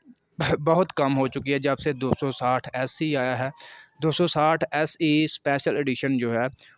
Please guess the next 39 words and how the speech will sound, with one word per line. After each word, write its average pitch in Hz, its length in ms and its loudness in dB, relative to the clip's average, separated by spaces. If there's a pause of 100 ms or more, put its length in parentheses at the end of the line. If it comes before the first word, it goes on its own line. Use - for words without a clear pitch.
(120)
वो 143 100 2
अभी 151 220 2
भी 160 160 2
मार्केट 131 440 0
में 135 120 2
अवेलेबल 117 460 -2
है, 127 280 0
मिल्लत 117 280 -2
फैक्ट्री 117 420 -4
में 127 180 -2
भी 127 80 -4
उसकी 127 300 -8
बुकिंग 123 480 -4
वगैरह 117 420 -2
हो 110 200 0
रही 123 260 -2
है। 131 140 0 (420)
और 131 80 0
अगर 156 200 2
वो 151 220 2
भाई 151 200 2
लेना 135 320 2
चाहते 135 380 -2
हैं 127 240 0
तो 131 200 -2 (420)
बाईस 135 320 0
लाख 131 480 0
बत्तीस 143 480 -4
हज़ार 131 280 0
रुपया 120 380 -2 (360)
दो 131 120 -8
सौ 143 180 -4
साठ 127 380 -2
स्पेशल 127 500 -6
एडिशन 127 400 -6
का 123 260 -2
बुकिंग 127 400 -8
रेट 107 280 -6
है, 101 160 -8